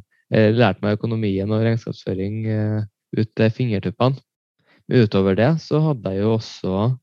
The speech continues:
noen, eh, ting jeg gjorde for B I. Jeg var jo studentassistent. Jeg hadde fire forskjellige studentassistentstillinger, faktisk, eh, og alle og enhver var spennende i seg selv.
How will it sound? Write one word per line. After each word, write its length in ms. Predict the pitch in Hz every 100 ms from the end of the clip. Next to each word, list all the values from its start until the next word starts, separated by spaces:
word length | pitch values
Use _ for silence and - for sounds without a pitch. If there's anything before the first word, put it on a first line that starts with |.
| -
noen, 320 | 143 143 135 131 131
eh, 360 | 127 127 123 113 _ _ _ _ _ _ _ -
ting 120 | 113
jeg 160 | 107
gjorde 160 | 101 104
for 160 | 110 101
B 120 | 110
I. 340 | 110 101 165 175 _ _ _ _ _ _ _ _
Jeg 100 | - 110
var 80 | 104
jo 160 | 98
studentassistent. 1080 | 104 - 107 92 95 - - 143 185 - - _ _ _ _ _ _ _ _
Jeg 160 | - 107
hadde 240 | 104 101
fire 360 | - 113 101 107
forskjellige 520 | 113 110 92 90 104
studentassistentstillinger, 1000 | - 151 127 120 - 110 - 104 104 127
faktisk, 440 | 151 - 139 - - - -
eh, 800 | 113 107 104 104 104 101 104 107 - -
og 140 | 104 -
alle 280 | 110 104 98
og 120 | 107
enhver 320 | 107 110 117
var 360 | 104 101 104 107 _ _ _ _
spennende 840 | - - - 113 104 90 98 127 -
i 40 |
seg 200 | 101 104 104
selv. 280 | 127 160